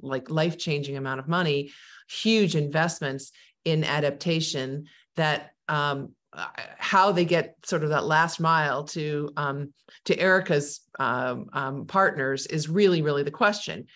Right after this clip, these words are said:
And what, what kinds of supports, what kinds of systems, what kinds of intentional things are going to have to be done so that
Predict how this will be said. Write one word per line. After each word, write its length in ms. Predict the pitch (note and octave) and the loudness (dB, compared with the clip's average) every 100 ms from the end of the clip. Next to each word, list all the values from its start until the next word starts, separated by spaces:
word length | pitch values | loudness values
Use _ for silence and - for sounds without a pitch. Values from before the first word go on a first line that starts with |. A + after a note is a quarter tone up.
| - - | -20 -6
And 220 | E3+ E3+ E3 | 0 2 4
what, 280 | F3+ - - | 2 0 -10
what 220 | E3 F#3 | 0 0
kinds 260 | F#3+ G3+ E3+ | 2 0 0
of 80 | D#3 | -2
supports, 600 | - C#3+ F3 F3 E3 - | -6 -4 0 2 0 -2
what 120 | D#3 | -4
kinds 280 | E3 D3+ C#3+ | -2 -2 -2
of 80 | C3+ | -6
systems, 460 | E3 D#3+ D#3 D3 | -6 -4 -6 -2
what 140 | F#3 F3+ | -4 -2
kinds 200 | F#3+ D#3 | -2 -2
of 80 | |
intentional 580 | C#3+ C#3+ - E3+ D#3+ C#3+ | -4 -4 -4 -4 -4 -6
things 400 | D3 D#3+ D3+ C#3 - - - | -4 -2 -2 -4 -12 -18 -4
are 60 | E3 | 0
going 120 | E3+ | 2
to 60 | D#3+ | 2
have 200 | D#3+ D#3+ | 0 -2
to 80 | |
be 100 | D#3 | -6
done 400 | C#3+ E3+ D#3 D3 | -2 2 2 0
so 260 | C#3 - D3 | -4 -4 -2
that 340 | D3+ D3 - | 0 0 -2